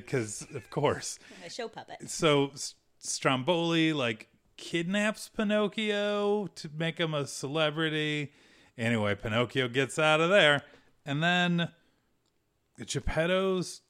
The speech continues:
Speaker 1: gone
Speaker 2: Looking for him.
Speaker 1: 'cause he's looking for him, but Geppetto gets swallowed by a whale, and Pinocchio goes to the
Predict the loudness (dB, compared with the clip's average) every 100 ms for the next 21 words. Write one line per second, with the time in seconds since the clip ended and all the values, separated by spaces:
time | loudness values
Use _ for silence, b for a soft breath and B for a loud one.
0 | _ _ -8 -4 0 0 2 0 0 -2
1 | -6 -10 -12 -12 -12 -12 -12 -10 -8 -4
2 | -2 0 0 0 -2 0 0 0 -2 -6
3 | -8 -4 -4 -2 -4 -2 0 2 2 2
4 | 2 0 2 2 2 2 -2 -6 b b
5 | b b b b -2 0 -2 -4 0 0
6 | 0 0 2 0 0 -4 -4 -6 -10 -8
7 | -6 -6 -8